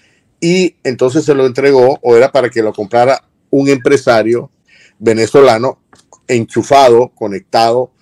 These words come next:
con, a, que, que hizo mucho dinero haciendo negocios con el régimen, de nombre Oscar Faría. Entonces Oscar Faría hizo una jugada, ¿no?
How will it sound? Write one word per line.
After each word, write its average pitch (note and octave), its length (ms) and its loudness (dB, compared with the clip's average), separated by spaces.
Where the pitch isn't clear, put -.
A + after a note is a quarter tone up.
con, G#2 380 -8
a, G#2+ 100 -6
que, G#2+ 460 -6
que G#2 180 -2
hizo G#2+ 220 0
mucho B2+ 280 2
dinero A#2+ 440 0
haciendo A2 340 -4
negocios A#2+ 480 2
con A2 200 -6
el G2+ 80 -6
régimen, B2 500 -2
de A2 220 -8
nombre A#2 320 -4
Oscar A2+ 280 -2
Faría. A#2 520 -4
Entonces B2+ 360 0
Oscar D3+ 280 4
Faría D#3 300 4
hizo C3+ 240 -6
una D3 160 -4
jugada, A#2+ 760 0
¿no? A2+ 280 -14